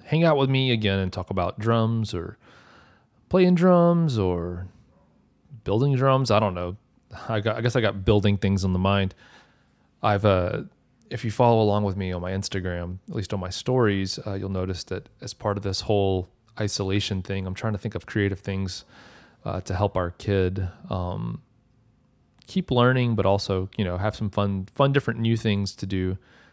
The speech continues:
that maybe he wouldn't have had the opportunity to do otherwise. And so we decided to build an electric guitar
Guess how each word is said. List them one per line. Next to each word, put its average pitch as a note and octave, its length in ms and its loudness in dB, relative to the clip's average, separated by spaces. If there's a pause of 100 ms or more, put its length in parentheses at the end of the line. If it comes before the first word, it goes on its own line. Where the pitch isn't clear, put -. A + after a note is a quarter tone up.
that - 120 -10
maybe G#2 340 0
he G2+ 140 0
wouldn't G2 180 0
have G2 100 -6
had F#2+ 180 -2
the F#2 120 -2
opportunity F#2 580 -6
to - 140 -12
do F#2 220 -4
otherwise. G2 580 0 (500)
And B2 80 -4
so A2 200 2
we G#2 120 4
decided G#2+ 380 2
to G2 60 0
build G2+ 280 2
an F#2+ 60 0
electric F#2+ 400 -2
guitar F#2+ 560 0